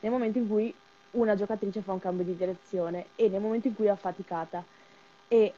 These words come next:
ho fatto questo studio confrontandolo anche con i risultati che erano stati ottenuti in passato sul cal-, sui calciatori. Nel calcio femminile sono stati eseguiti studi perché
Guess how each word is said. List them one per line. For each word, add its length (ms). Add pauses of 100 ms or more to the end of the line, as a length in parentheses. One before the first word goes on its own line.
ho 160
fatto 300
questo 280
studio 680 (520)
confrontandolo 720
anche 480
con 180
i 60
risultati 480
che 80
erano 160
stati 220
ottenuti 340
in 80
passato 460
sul 520
cal-, 200 (100)
sui 160
calciatori. 800
Nel 140
calcio 240
femminile 420
sono 140
stati 220
eseguiti 320
studi 180
perché 340